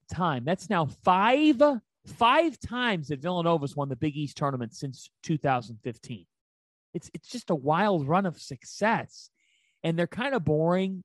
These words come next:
and people, you know, like, it's, it's not the most interesting program to cover because they, their answers are very Patriots-like.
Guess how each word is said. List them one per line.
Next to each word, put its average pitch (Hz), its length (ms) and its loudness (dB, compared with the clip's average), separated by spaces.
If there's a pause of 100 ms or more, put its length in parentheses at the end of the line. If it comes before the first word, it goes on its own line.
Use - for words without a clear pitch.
(140)
and 143 260 -4
people, 170 540 0
you 180 100 -2
know, 151 200 -2
like, 139 300 -8
it's, - 380 -14
it's - 220 -12
not 170 180 -4
the 175 60 -6
most 160 260 -4
interesting 156 540 -8
program 151 400 0
to 143 80 -6
cover 196 280 -2
because 151 380 -4 (560)
they, 165 140 -2
their 160 200 0
answers 175 480 -2
are 143 60 2
very 147 260 2
Patriots-like. 131 840 -4